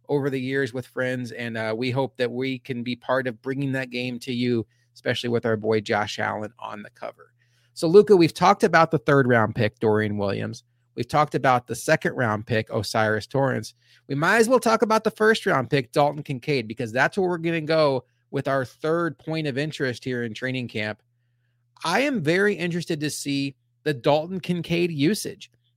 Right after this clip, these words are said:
Is he exclusively as a slot receiver? Is he also lining up in line? Is he exclusively with the ones? Is he exclusively with the twos early on?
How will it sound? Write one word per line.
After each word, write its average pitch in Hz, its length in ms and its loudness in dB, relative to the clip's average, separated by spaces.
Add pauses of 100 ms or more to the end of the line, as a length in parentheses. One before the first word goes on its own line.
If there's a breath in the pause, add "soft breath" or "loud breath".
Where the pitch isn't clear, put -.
(160)
Is 240 300 0
he 190 320 -2
exclusively 156 1000 -2
as 143 180 -2
a 143 80 -4
slot - 360 -2
receiver? 123 460 -8
Is 120 140 -8
he 143 120 -6
also 147 360 -4
lining 151 380 -6
up 156 220 -4 (340)
in 170 220 -4
line? 190 380 -6 (320)
Is 180 180 0
he 220 140 -4
exclusively 208 800 -4
with 190 340 -2
the 202 120 2
ones? 190 600 -4 (260)
Is 123 180 -4
he 143 140 -2
exclusively 180 680 0
with 208 260 2
the 226 100 0
twos 240 480 -2
early 113 320 0
on? 107 260 -8